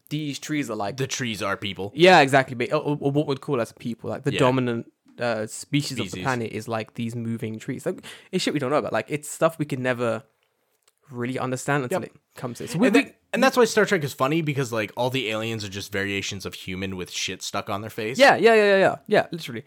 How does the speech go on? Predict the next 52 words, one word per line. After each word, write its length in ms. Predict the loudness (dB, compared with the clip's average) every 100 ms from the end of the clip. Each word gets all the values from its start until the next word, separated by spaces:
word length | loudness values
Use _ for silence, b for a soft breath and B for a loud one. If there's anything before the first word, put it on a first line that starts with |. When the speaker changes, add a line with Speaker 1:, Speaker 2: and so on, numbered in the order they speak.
| b
Speaker 1:
It's 100 | 0
like, 120 | 4
"Ah, 300 | 8 10 10 8
I'm 540 | 6 4 2 -2 -4 -2
alien 400 | 2 4 4 2
from 220 | 2 2
the, 440 | 4 4 6 4 2
the 80 | 4
origami 640 | 6 6 8 6 6 2
planet. 420 | 0 0 0 -4
We 320 | 0 2 2 2
Speaker 2:
<laughs> 100 | 4
Speaker 1:
have 140 | 4
origami 640 | 6 4 6 4 4 0 -2
Speaker 2:
Yes. 260 | -4 -6
Speaker 1:
stuck 300 | -2 0 2
all 80 | 4
over 200 | 4 6
our 100 | 4
fucking 280 | 4 0 2
Speaker 2:
Our 80 | 4
faces 380 | 4 4 2 0
Speaker 1:
faces." 40 |
Speaker 2:
are, 80 | 0
like, 200 | 0 -2
weirdly 360 | -4 -4 -4 -2
folded. 560 | -2 -2 -2 -6 -6 4
Speaker 1:
That's 240 | 4 6
Speaker 2:
But, 80 | 6
like, 100 | 6
Speaker 1:
it. 40 |
Speaker 2:
that, 160 | 4 0 B B B 2
other 220 | 8 8
than 160 | 8 4
that, 140 | 2
it's 160 | 0 2
like, 240 | 0 0 B B
the 160 | -4 -4
face 380 | 4 4 4 -2
is 120 | -6
weird, 280 | 0 0 0
and 180 | -2 -2
then 120 | -2
everything 400 | -2 -2 -4 -4
else 160 | -4 -6
is 80 |
just 160 | -10 -10
human. 320 | -10 -12 -2 6
Speaker 1:
Oh, 140 | 8
yeah, 120 | 10
that's 120 | 6 4
it. 140 | 0